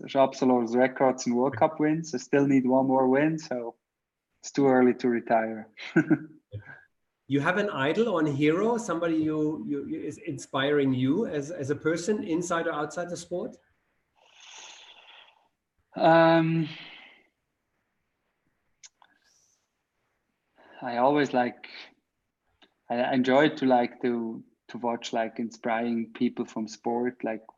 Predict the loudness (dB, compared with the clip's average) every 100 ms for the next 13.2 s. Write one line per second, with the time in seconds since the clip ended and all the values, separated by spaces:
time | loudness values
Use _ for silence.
0 | -16 -16 _ _ _ _ _ -20 -20 _
1 | _ _ _ -4 -2 -2 -2 -4 -4 -4
2 | -4 -10 -8 -8 -8 -10 -14 _ _ _
3 | -10 -4 0 4 4 2 -2 -4 -4 -2
4 | 0 0 2 4 2 0 -6 -8 -2 2
5 | 2 2 0 0 -2 -8 -10 _ _ _
6 | _ _ _ -10 -8 0 0 0 0 0
7 | 0 -2 -2 -4 -4 -8 -12 -20 -20 -8
8 | -2 2 4 2 2 2 2 0 -4 -18
9 | _ _ _ _ _ _ _ -6 -2 0
10 | 0 -4 -8 -18 _ _ _ _ -10 -10
11 | -4 -2 0 -2 -4 -6 -12 _ _ _
12 | 0 0 2 0 0 -2 -2 -2 -4 -4
13 | -4